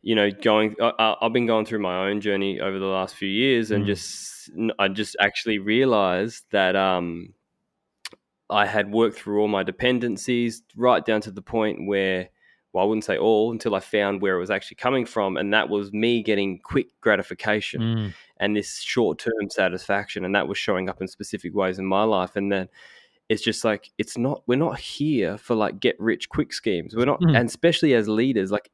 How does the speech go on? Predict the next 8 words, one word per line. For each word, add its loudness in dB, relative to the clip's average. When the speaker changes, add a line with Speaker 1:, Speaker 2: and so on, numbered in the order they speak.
Speaker 1:
anyone, 4
it's -6
no 2
get-rich-quick 0
or 2
get-it-done-quick 0
or, 2
like, 0